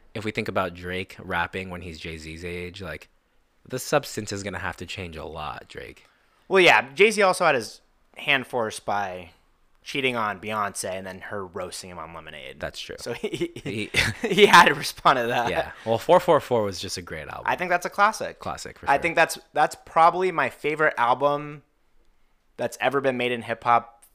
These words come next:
Speaker 2: for somebody who's over forty, besides Pusha T, It's Almost Dry.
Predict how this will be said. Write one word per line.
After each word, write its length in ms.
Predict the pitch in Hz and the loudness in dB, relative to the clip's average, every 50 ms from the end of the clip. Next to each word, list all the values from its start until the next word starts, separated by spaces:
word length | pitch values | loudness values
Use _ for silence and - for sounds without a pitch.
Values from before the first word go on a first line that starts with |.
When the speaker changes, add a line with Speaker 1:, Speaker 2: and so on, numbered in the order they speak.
| _ _ - | _ _ -10
Speaker 2:
for 160 | - 113 104 | -8 -8 -6
somebody 440 | - - 135 123 123 123 120 117 110 | -4 -2 -2 0 0 0 -2 -2 -4
who's 540 | - - 123 117 110 110 107 104 95 92 - - | -6 -8 -6 -6 -6 -6 -8 -8 -10 -12 -10 -6
over 220 | 117 117 110 113 | -6 -6 -6 -6
forty, 560 | 107 - - 110 110 110 107 104 107 104 101 _ _ _ _ _ _ _ _ _ _ _ - | -8 -6 -6 -6 -4 -4 -6 -8 -10 -12 -14 _ _ _ _ _ _ _ _ _ _ _ -8
besides 480 | 143 127 - - 131 123 120 120 - | -8 -6 0 2 4 4 4 2 0
Pusha 340 | - - 127 113 - 120 107 | -6 -6 -6 -4 -6 -8 -12
T, 540 | - - 113 107 104 104 101 98 95 95 _ _ _ _ _ _ _ _ _ _ _ _ _ _ _ _ _ _ _ - | -12 -12 -12 -10 -10 -10 -10 -12 -14 -16 _ _ _ _ _ _ _ _ _ _ _ _ _ _ _ _ _ _ _ -16
It's 140 | - 98 - | -12 -10 -10
Almost 260 | 95 82 76 73 - - | -10 -10 -10 -16 -16 -16
Dry. 280 | - 69 - - - | -14 -12 -12 -14 -14